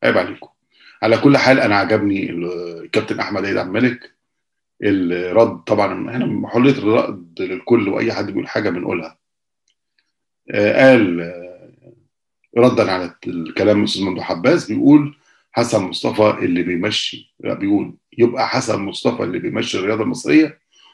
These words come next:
وبيتحدى الناس ويقول للوزير علانية قدام كل الناس كده إن مفيش انتخابات وبيتحدى القضاء. اللي إحنا عاوزين نعرفه قال له إيه؟ والأستاذ ممدوح، لو حضرتك بتحب الزمالك زي ما بتدعي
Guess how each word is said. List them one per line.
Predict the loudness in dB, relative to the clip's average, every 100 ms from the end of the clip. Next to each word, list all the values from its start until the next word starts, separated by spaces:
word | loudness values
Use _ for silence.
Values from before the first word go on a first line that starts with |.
| _ _ _ -2
وبيتحدى | 0 2 2 2 0 2 -2 -2
الناس | 2 2 2 -4 -8 _ 0
ويقول | 4 8 8 8
للوزير | 6 6 6
علانية | 6 6 4 4 2
قدام | 2 2 2
كل | 2 2
الناس | 2 0 0 2
كده | 4 4 2 -8 _ _ -6
إن | 0 0
مفيش | 2 0 0
انتخابات | -2 -2 2 4 2
وبيتحدى | -4 -4 0 0 0
القضاء. | -4 2 4 2 -4 _ _ _ _ _ _ -20 _ 0
اللي | 2 4 4
إحنا | 4 4
عاوزين | 6 8 8
نعرفه | 8 6 2 -4 -14 _ _ _
قال | 0 2
له | 2
إيه؟ | 0 -4 -8 _ _ _ _ _ _ _
والأستاذ | -2 0 0 0
ممدوح، | 0 2 2 0 -2
لو | -6
حضرتك | -4 -2 0 0
بتحب | -4 -4 -4
الزمالك | -2 -2 0 0
زي | 2 6 6
ما | 4
بتدعي | 2 2 4 6 4 2